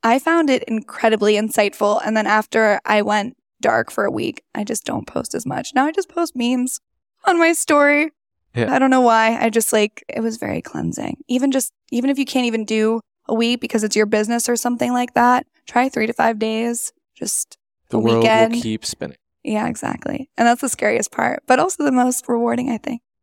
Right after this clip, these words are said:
Speaker 2: Totally. Well, this has been great. We just went deep with Lily D. Hope everyone out there has a fantastic day.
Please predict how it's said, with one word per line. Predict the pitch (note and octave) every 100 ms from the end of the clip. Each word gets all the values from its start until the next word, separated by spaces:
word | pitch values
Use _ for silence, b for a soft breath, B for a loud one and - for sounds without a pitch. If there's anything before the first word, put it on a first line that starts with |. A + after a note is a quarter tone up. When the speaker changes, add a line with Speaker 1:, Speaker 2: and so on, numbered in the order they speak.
| _
Speaker 2:
Totally. | A2+ A2+ G#2+ G2+ _ _ _ _
Well, | A#2 A#2 A2+ -
this | A#2 A#2
has | B2+
been | A#2+ B2
great. | A2+ A2 B2 _ _
We | B2
just | A2 A2+
went | A2+ G2+
deep | A2 A#2+
with | A2+ -
Lily | G#2+ G#2+
D. | G#2 A#2
Hope | B2+ - G2+
everyone | G2+
out | G2+
there | G2+
has | G2 - - G2 -
a | G2+
fantastic | G2 - F#2+ - F2 - F#2
day. | - F2+ G#2